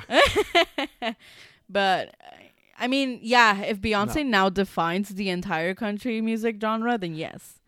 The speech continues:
Speaker 1: Otherwise
Speaker 2: If Beyonce and Old Town Road defined the country genre.
Speaker 1: Exactly. Aside from that, like, nah. <laughs>
Speaker 2: Yeah.
Speaker 1: Ooh, Alan. <laughs> Starbucks is not good.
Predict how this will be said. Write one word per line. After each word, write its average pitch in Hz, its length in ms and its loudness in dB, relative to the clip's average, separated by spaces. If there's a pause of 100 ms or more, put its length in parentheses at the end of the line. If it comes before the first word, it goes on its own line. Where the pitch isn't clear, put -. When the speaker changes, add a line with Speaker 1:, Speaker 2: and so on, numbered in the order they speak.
(760)
Speaker 1:
Otherwise 226 400 4
Speaker 2:
If 160 80 4
Beyonce 220 400 0
and 180 100 -2
Old 151 280 0
Town 156 260 -4
Road 127 260 -2
defined 113 540 -8
the 107 140 -12
country 107 420 -12
genre. 98 560 -16
Speaker 1:
Exactly. 175 580 -4
Aside 214 400 -4
from 202 200 -8
that, 175 340 -6
like, 139 160 -14 (180)
nah. - 140 -16 (460)
<laughs> 214 400 -2
Speaker 2:
Yeah. 110 160 -6 (2000)
Speaker 1:
Ooh, 262 380 4 (460)
Alan. 185 500 -2 (500)
<laughs> 190 100 -12 (400)
Starbucks 262 680 2
is 262 160 -2
not 202 400 0
good. 175 460 0